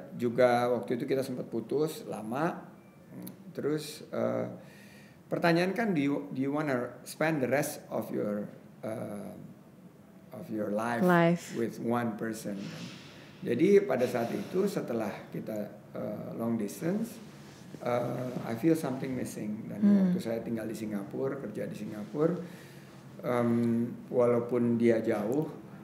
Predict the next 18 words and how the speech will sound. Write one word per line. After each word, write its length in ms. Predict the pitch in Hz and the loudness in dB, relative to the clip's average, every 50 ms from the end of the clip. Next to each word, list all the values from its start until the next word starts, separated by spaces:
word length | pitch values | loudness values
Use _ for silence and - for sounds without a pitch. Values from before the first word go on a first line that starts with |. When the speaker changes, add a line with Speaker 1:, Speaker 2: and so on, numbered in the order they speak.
| - - - | -16 -16 -12
Speaker 1:
em, 600 | - 127 113 113 117 113 110 104 104 101 101 104 - - - - - - - - - - - - - - - | -8 -6 -4 -4 -2 -2 -2 -2 -2 -2 -4 -4 -6 -10 -14 -16 -18 -18 -20 -20 -20 -20 -20 -20 -18 -8 0
ya 180 | - 123 117 110 107 104 - - | 2 4 4 4 4 0 -4 -2
ruangan 460 | - 127 127 131 123 120 120 120 123 123 | 4 8 10 12 12 12 10 6 4 4
itu 220 | 123 - - 185 | 4 2 2 2
terasa 420 | 180 160 135 117 117 - 160 156 147 | 2 4 2 2 4 4 4 6 6
ada 140 | 135 123 | 6 6
dia 240 | 123 117 123 123 117 | 6 8 8 6 6
terus 280 | 117 - - 156 151 147 | 6 6 6 6 6 4
gitu 240 | 156 135 131 - - | 2 0 0 0 -2
loh. 100 | - - | 0 4
Speaker 2:
Iya. 180 | 180 180 160 - | 6 6 6 6
Speaker 1:
Jadi, 340 | 139 147 156 156 151 151 | 6 6 6 6 6 6
Speaker 2:
Oh. 160 | - 302 285 240 | 8 8 10 10
Speaker 1:
eh, 640 | 170 170 185 180 180 190 196 208 208 208 208 202 214 233 208 - - - - - - - - - | 10 10 10 10 10 8 6 6 6 6 6 4 4 2 0 -2 -8 -16 -18 -20 -16 -10 -4 0
ya 140 | - 127 120 - - 302 - - 277 | 2 4 4 6 4 6 10 10 10
aku 260 | - - - 254 185 | 10 10 8 8 8
bilang 320 | - 131 127 131 143 147 147 - - - - - - - | 8 6 4 4 4 2 0 -2 -4 -6 -10 -10 -6 4
waktu 340 | - 127 127 127 - 143 | 8 8 8 8 8 6